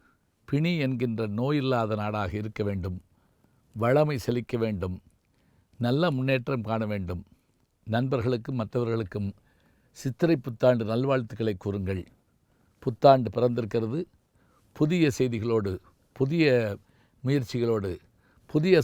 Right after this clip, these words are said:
சாதனைகளோடு நாம் உலகத்தில் பயணப்படுவோம். அத்தனை பேருக்கும் சித்திரை திருநாள் புத்தாண்டு நல்வாழ்த்துக்கள். அன்பிற்கினிய YouTube நேயர்களே,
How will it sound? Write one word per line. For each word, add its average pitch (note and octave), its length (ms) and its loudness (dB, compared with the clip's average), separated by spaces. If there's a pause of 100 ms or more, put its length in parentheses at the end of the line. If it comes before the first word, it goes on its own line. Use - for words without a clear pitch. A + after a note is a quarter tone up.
சாதனைகளோடு A2 720 0 (400)
நாம் A#2 240 0
உலகத்தில் A#2+ 500 -2
பயணப்படுவோம். F#2 580 -4 (560)
அத்தனை C#3 360 2
பேருக்கும் G#2+ 520 -2 (440)
சித்திரை D#3 500 0
திருநாள் A2+ 540 -2 (340)
புத்தாண்டு A2+ 720 0
நல்வாழ்த்துக்கள். A2 760 0 (340)
அன்பிற்கினிய E3 840 4 (120)
YouTube D#3 360 2
நேயர்களே, D3 440 2